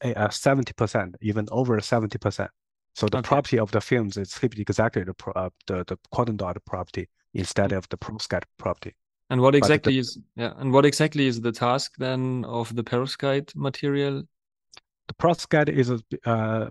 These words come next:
Speaker 1: has a lot of, uh, an opportu-, uh, how I would say,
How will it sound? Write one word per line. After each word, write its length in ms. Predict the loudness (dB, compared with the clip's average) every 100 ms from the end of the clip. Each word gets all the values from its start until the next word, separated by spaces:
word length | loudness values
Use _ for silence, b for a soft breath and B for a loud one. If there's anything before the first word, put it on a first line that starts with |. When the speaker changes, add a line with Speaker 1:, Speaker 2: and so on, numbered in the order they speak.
| -4
Speaker 1:
has 180 | 0 0
a 120 | 2
lot 260 | 2 4 4
of, 240 | 4 2 -6
uh, 120 | -6 -2
an 260 | 0 0 0
opportu-, 420 | -2 -2 -6 0
uh, 460 | 2 2 0 -2 -2
how 160 | -4 -2
I 80 | 0
would 160 | 0 -2
say, 260 | -4 -6